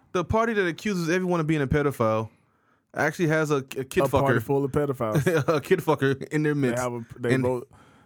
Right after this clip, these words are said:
Speaker 2: they had a president that had a lawsuit about ra-, um, I don't even know if, if statutory rape, but I think it was rape, um, of a thir-,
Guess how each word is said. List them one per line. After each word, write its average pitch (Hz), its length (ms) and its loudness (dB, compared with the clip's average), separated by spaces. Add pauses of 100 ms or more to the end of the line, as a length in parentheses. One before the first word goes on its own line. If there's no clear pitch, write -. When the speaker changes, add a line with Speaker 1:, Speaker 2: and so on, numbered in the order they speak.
(160)
Speaker 2:
they 110 140 -4
had 113 220 -2
a 110 100 -2
president 143 640 -6 (400)
that 113 400 -2
had 113 280 -4
a 110 60 -2
lawsuit 127 580 -4 (440)
about 113 340 -2
ra-, 117 120 -2 (260)
um, 110 640 -6 (4000)
I 113 80 0
don't 156 200 -2
even 117 160 -4
know 120 160 -2
if, 117 220 -8
if 113 200 -8 (280)
statutory 147 580 -6
rape, 196 280 -6 (560)
but 135 180 -8
I 113 100 -4
think 151 240 -6
it 156 40 -6
was 107 180 -6
rape, 110 280 -8 (1000)
um, 120 500 -6
of 113 140 -6
a 110 60 -6
thir-, 120 280 -6